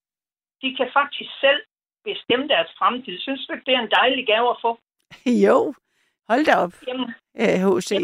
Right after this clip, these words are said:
Speaker 2: det er meget at, det er meget at love her i nattevagten, men på den anden side, jeg plejer altid at sige, alt og ingenting kan ske.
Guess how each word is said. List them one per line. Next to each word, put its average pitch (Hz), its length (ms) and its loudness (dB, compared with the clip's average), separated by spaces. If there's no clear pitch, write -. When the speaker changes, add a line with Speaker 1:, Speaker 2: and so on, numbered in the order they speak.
Speaker 2:
det 247 80 0
er 254 40 2
meget 254 220 6
at, 202 80 -8
det 233 80 0
er 233 40 2
meget 220 240 2
at 247 60 0
love 226 260 4
her 240 120 0
i 220 40 -4
nattevagten, 214 580 0
men 220 120 -2
på 240 80 -6
den 240 180 2
anden 254 240 0
side, 262 280 -4
jeg 247 100 0
plejer 240 200 2
altid 240 220 -4
at 233 60 -12
sige, 247 260 0
alt 208 360 -2
og 202 80 2
ingenting 214 440 0
kan 214 100 -6
ske. 214 280 -2